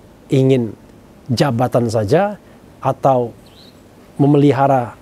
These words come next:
jabatan terus-menerus dengan menurunkannya kepada sanak saudaranya, bahkan anaknya. Jangan sampai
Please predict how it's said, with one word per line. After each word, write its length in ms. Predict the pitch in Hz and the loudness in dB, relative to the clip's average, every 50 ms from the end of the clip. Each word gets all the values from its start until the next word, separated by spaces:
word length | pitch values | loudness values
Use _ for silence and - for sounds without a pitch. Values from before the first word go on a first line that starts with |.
| - | -8
jabatan 560 | 135 117 131 123 120 127 120 - 127 123 117 - | -2 0 0 0 0 -2 0 0 -2 -2 -2 -4
terus-menerus 560 | 123 117 - - 131 123 123 127 127 - - | -6 -6 -4 -2 -2 -2 0 -2 -4 -6 -6
dengan 320 | - 139 120 127 120 120 | -6 -4 -4 -4 -4 -4
menurunkannya 720 | 127 131 135 135 131 135 143 135 127 - 135 123 123 123 107 | -2 0 0 0 2 2 2 0 0 -2 -2 -2 -2 -4 -4
kepada 400 | - 113 - 113 113 113 113 110 - - - - - - | -8 -8 -6 -4 -4 -4 -6 -8 -12 -20 -20 -20 -20 -20
sanak 560 | - - - - 113 113 113 120 117 - - | -18 -14 -6 -4 -4 -4 -4 -6 -8 -10 -14
saudaranya, 800 | - - 135 117 113 113 110 104 95 90 90 - - - - - - - - - - - - - - - - - - | -8 -6 -4 -4 -4 -6 -8 -8 -10 -12 -14 -16 -16 -18 -18 -20 -20 -20 -20 -20 -20 -20 -20 -20 -20 -20 -20 -12 -8
bahkan 400 | 117 117 120 - - 165 127 - | -4 -4 -4 -4 -4 -6 -6 -6
anaknya. 480 | - 113 113 104 - - - - - - - - - - - - - - - - - - - - - - - - - | -8 -8 -8 -10 -10 -14 -18 -18 -18 -20 -20 -20 -20 -20 -20 -20 -20 -20 -20 -20 -20 -20 -20 -20 -20 -20 -20 -14 -8
Jangan 320 | 127 110 120 117 123 117 | -4 -2 0 0 0 -2
sampai 640 | - - 135 127 127 123 - 147 143 147 151 165 | -4 -2 -2 -2 -2 -2 0 0 2 2 0 -2